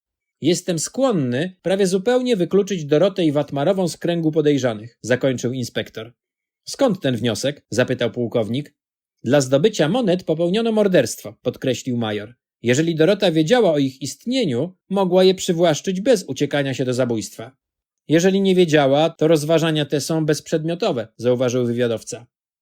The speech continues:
Ponadto krytycznego ranka Watmar miał już kolekcję w swoim bagażu.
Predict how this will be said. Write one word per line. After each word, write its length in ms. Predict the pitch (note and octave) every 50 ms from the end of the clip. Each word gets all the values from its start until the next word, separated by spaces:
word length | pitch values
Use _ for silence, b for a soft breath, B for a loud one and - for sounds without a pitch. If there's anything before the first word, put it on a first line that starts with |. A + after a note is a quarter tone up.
| _ -
Ponadto 640 | C3+ C#3 F#3 B3 A#3 - - _ - A2+ B2+ A3
krytycznego 640 | - - D3 C#3+ - C#3 B2 - - A3 A3+ F3 D#3
ranka 480 | C#3 C3 A#2+ A2+ G#2 - C3+ E3 G3 G3 _ _ _ -
Watmar 480 | - D3 A3 B3 A#3+ B3 A#3+ B3 A#3 G3+
miał 160 | F3+ F#3 F#3+
już 160 | G#3 G3+ G3
kolekcję 420 | - F3+ D3+ D3+ D3+ - - G3+ F#3
w 40 |
swoim 300 | - - - F#3 F3+ F3+
bagażu. 460 | E3 F3 E3+ D#3 C3+ A#2 G2 G2 G2